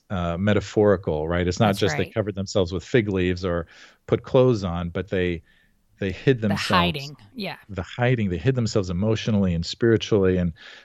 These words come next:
Speaker 1: personally from each other and from God. And,
Speaker 2: Mm.
Speaker 1: uh, I think what God wants is just for that full restoration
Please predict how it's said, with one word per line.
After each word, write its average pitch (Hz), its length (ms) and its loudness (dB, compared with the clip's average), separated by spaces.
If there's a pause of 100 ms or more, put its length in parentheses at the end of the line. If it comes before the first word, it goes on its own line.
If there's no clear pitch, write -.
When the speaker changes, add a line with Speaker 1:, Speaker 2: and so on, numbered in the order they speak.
Speaker 1:
personally 113 640 2
from 101 280 -2
each 90 200 -4
other 87 360 2
and 85 180 -4
from 90 200 -4
God. 85 300 0
And, 87 140 2 (160)
Speaker 2:
Mm. 170 360 -12 (340)
Speaker 1:
uh, 107 320 6
I 117 80 2
think 156 160 4
what 131 100 4
God 123 220 2
wants 135 500 -2
is 110 220 -2
just 113 240 -4
for 117 240 0
that 104 260 0
full 135 560 2
restoration 113 1200 0